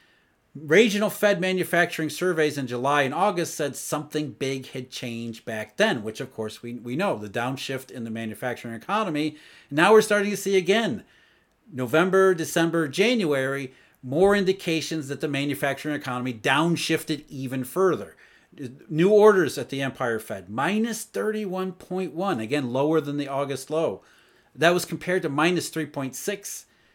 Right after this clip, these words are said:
in December. Now, the Empire Fed is often volatile, but look at the direction these things are going. Look at the lows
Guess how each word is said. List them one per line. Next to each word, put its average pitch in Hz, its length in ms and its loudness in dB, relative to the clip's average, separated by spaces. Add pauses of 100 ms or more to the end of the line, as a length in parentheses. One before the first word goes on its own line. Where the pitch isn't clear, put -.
(300)
in 151 360 -2
December. 147 640 -4
Now, 117 120 -8
the 131 120 -4
Empire 151 300 0
Fed 147 320 -2
is 120 120 -4
often 127 400 -4
volatile, 151 540 0
but 147 260 -6 (180)
look 160 260 -6
at - 140 -10
the 160 60 -10
direction 131 600 -6
these 120 220 -10
things 113 240 -8
are 120 80 -8
going. 117 420 -6
Look 123 160 -6
at 120 80 -8
the 160 100 -6
lows 165 580 2